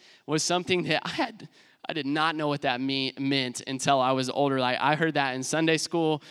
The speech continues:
you know what I'm saying? And I, I did not quite understand what that meant. It's kind of a weird analogy, right? To be like the fruit, I don't know, but we, I, we get it, right? The fruits of righteous-,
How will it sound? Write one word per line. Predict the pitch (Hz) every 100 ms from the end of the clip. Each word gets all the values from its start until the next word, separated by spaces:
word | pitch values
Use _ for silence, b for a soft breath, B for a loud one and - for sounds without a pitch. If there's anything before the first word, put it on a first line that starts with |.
| B
you | -
know | 156 156
what | 151
I'm | 151
saying? | 156 156 151
And | 113 135
I, | 156 160 -
I | 147
did | 156 143
not | 147 170 190 -
quite | 180 165 156
understand | 156 147 - 147 143
what | 139
that | 131
meant. | 135 -
It's | 147
kind | - 226
of | 220
a | 180
weird | 160 165 156
analogy, | 135 131 131 123 120
right? | 117 123 131 -
To | 127
be | 131 123
like | 113 113
the | 127 -
fruit, | - 131 131 - B B -
I | 131
don't | 123
know, | 110
but | 123 127
we, | - 82 -
I, | 135 -
we | 139
get | 131 123
it, | 113 113
right? | 127 135
The | 123
fruits | - 170 175 170
of | 151 127
righteous-, | 135 135 131